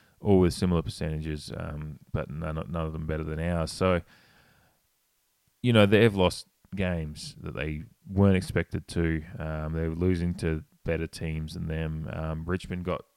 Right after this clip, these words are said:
pretty, handled pretty well by Melbourne in the second term last week, and then they, they themselves bounced back against the Bulldogs. And, you know, Geelong have had some rough, the rough start to the season, and then they've, but they, they've found themselves at four and three now as well,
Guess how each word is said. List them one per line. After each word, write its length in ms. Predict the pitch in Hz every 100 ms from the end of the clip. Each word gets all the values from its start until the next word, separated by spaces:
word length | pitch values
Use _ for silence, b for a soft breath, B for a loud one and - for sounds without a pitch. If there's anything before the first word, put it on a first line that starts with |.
| _ _
pretty, 200 | 101 92
handled 480 | 90 95 95 90 -
pretty 200 | 92 90
well 240 | 90 98
by 140 | 87 82
Melbourne 460 | 80 80 82 80
in 120 | 80
the 60 | 80
second 380 | - 82 87 82
term 360 | 82 80 80 - b b b b
last 320 | 87 85 82
week, 260 | 92 90 92
and 100 | 92
then 140 | 92
they, 360 | 90 90 92 90 -
they 200 | 87 87
themselves 440 | 85 82 85 85
bounced 320 | 82 85 82
back 180 | 85 82
against 300 | 85 82 82
the 80 | 90
Bulldogs. 640 | 87 85 82 82 82 82
And, 280 | 80 82 82
you 80 | 82
know, 140 | 80
Geelong 460 | 82 87 87 101 95
have 100 | 82
had 240 | 85 80 - _
some 280 | - 82 80
rough, 240 | 85 80 - - -
the 120 | 92 80
rough 320 | 85 87 87
start 300 | - 80 78
to 80 | 85
the 60 |
season, 420 | - 82 82 82
and 140 | 82 82
then 180 | 85 85
they've, 200 | 85 -
but 180 | - -
they, 140 | 92
they've 260 | 90 87 82
found 220 | 82 85
themselves 380 | 82 80 87 85
at 80 | -
four 240 | 90 85
and 100 | 85
three 220 | 92 82
now 280 | 82 80 80
as 120 | 78
well, 360 | 85 90 92